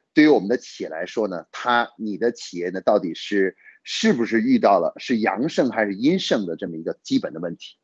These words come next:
啊，也，基本的问题啊。那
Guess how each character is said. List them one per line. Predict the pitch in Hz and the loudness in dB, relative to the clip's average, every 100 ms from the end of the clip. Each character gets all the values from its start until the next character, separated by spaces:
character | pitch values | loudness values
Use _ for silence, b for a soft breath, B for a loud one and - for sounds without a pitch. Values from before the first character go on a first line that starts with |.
| _ | _
啊， | 82 - _ | -12 -12 _
也， | 117 90 65 _ | -2 -2 -4 _
基 | - | -6
本 | 92 78 | -6 -6
的 | |
问 | 85 80 | -8 -10
题 | - - | -14 -16
啊。 | - - B B B B _ | -18 -18 B B B B _
那 | 175 165 | 6 6